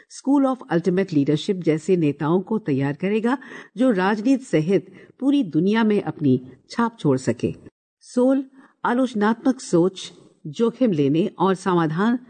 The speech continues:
निकालने की मानसिकता विकसित करेगा। School of Ultimate Leadership से ऐसे लीडर निकलेंगे जो देश ही नहीं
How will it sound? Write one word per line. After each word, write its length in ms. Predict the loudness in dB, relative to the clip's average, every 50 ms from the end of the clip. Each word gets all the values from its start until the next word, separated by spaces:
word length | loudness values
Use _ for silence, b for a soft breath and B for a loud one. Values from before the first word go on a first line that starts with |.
| B B B B B -2
निकालने 440 | -2 0 0 0 0 2 2 2 2
की 180 | 2 2 2
मानसिकता 580 | 2 2 2 0 0 0 -4 -2 0 0 0 2
विकसित 420 | 2 0 -4 -2 -4 -4 -4 -4
करेगा। 440 | -2 0 0 0 0 0 -2 -6 -6 B B B B B B B B -20
School 340 | -10 _ 2 2 2 2 2 0 -2
of 120 | -2 -2 -2 -4 -6 _ 0
Ultimate 420 | 0 2 2 0 2 2 0 2
Leadership 460 | 2 0 2 2 2 2 2 -2 -2
से 140 | 0 0 -2
ऐसे 320 | 0 0 -2 -2 -2 -2 0
लीडर 260 | 0 0 -2 -2 -2
निकलेंगे 500 | -4 -4 -2 0 0 2 2 0 -2 -2 B B B B B -4
जो 80 | -4 -4
देश 340 | 0 2 0 0 0 0 0
ही 100 | 0 2
नहीं 300 | 2 2 2 0 0